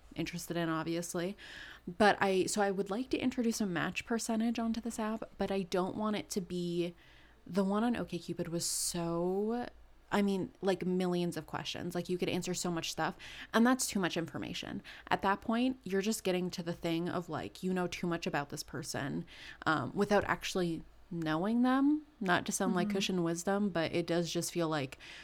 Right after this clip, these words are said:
Speaker 1: you know all these little things about them, but it's like, maybe if you met them, you would actually like them, which is why, even though on these apps, even pre-covid,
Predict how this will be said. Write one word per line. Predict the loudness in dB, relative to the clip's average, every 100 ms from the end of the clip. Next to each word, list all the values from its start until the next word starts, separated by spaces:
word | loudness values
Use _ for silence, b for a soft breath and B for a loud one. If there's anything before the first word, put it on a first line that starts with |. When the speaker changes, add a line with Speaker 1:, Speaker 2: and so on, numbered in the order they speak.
| B B -4
Speaker 1:
you | 2 6
know | 6
all | 6
these | 4 2
little | 2 2
things | 0 0
about | 0 0
them, | 0 -2 -2
but | -2
it's | -2
like, | -4 -6 -12 -6
maybe | 2 4 4
if | 2
you | 0
met | 0 0
them, | 0 0
you | 0
would | 0 -2
actually | -2 -4 -4
like | -4 -4
them, | -4 -4
which | -2 -2
is | -4
why, | -4 -4 -6 -8 B B B
even | -2 0
though |
on | 0 -2
these | -2
apps, | -4 -6 -8 -6 -6 -6 -10 -20 -10
even | -4 -2 -2
pre-covid, | -4 -6 -6 -8 -6 -4 -4